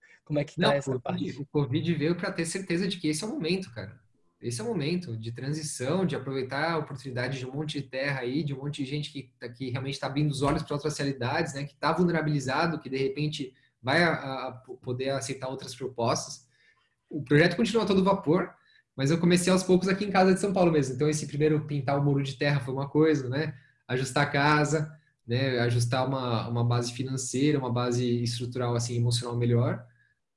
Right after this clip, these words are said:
Speaker 2: Mas continua a todo vapor. Eu tenho estudado muito, como eu te falei, esses movimentos, entendendo como que eu vou adaptar isso na minha vida, na fazenda.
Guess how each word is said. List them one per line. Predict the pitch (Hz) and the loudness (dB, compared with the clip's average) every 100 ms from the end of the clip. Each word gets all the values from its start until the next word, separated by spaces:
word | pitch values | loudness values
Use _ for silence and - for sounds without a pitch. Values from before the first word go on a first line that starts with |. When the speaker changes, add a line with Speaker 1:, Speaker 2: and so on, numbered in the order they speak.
| - | -10
Speaker 2:
Mas | 123 | -8
continua | - 147 - 160 | -4 -4 -4 -4
a | |
todo | 165 | -2
vapor. | 175 196 165 | -2 2 2
Eu | 147 | 4
tenho | 151 | 2
estudado | 147 139 147 | 2 2 4
muito, | 151 165 | 2 4
como | 139 | 0
eu | |
te | - | -2
falei, | 135 123 131 | -2 -2 -2
esses | 131 131 | -2 -2
movimentos, | 135 127 143 143 156 151 | -4 -2 0 0 -2 -6
entendendo | 127 120 127 123 131 | -10 -10 -4 -4 -4
como | 127 143 | -4 -6
que | 147 | -4
eu | 135 | -4
vou | 139 | -2
adaptar | 131 127 - 127 | -4 -4 -4 -2
isso | 131 139 | -2 -4
na | |
minha | 127 123 117 | -8 -6 -4
vida, | 123 117 | -2 -2
na | 113 131 | -2 -4
fazenda. | - 139 123 135 143 | 0 0 0 -2 -4